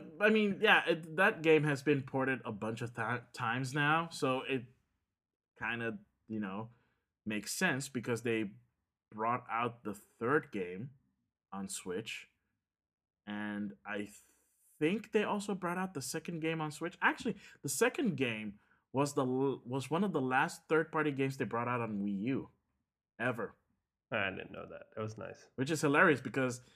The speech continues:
Speaker 1: it came out when the Switch was already out for six months.
Speaker 2: <laughs>
Speaker 1: So, but they were like, "We are committed to bringing out this game because we promised the fans that we bring it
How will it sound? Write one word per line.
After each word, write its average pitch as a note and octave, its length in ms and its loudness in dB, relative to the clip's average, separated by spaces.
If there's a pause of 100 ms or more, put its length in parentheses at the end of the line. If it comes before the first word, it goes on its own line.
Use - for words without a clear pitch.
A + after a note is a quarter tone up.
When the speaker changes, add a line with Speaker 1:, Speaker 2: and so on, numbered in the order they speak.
(400)
Speaker 1:
it E3+ 140 2
came E3+ 300 4
out E3 340 6
when C#3+ 180 4
the C#3 100 2
Switch - 340 0
was D3+ 120 2
already B2+ 540 2
out C#3 300 6
for A#2+ 180 -4
six B2 340 -2
months. B2+ 420 -2 (1160)
Speaker 2:
<laughs> D3 120 -4
Speaker 1:
So, A2 360 2 (760)
but D#3 260 6
they F#3+ 160 12
were G3 120 12
like, D#3+ 220 8 (160)
"We D#3+ 220 8
are G#3 100 8
committed D#3 460 -2
to D#3 80 -2
bringing C3+ 280 -2
out C3+ 200 -2
this A#2+ 120 -8
game D3+ 300 -2
because C#3 260 -6
we A#2 120 -4
promised C3 600 -4
the A#2+ 80 -2
fans A#2+ 420 -4
that A#2+ 120 -4
we A2 80 -4
bring G#2+ 280 -6
it A2+ 100 -4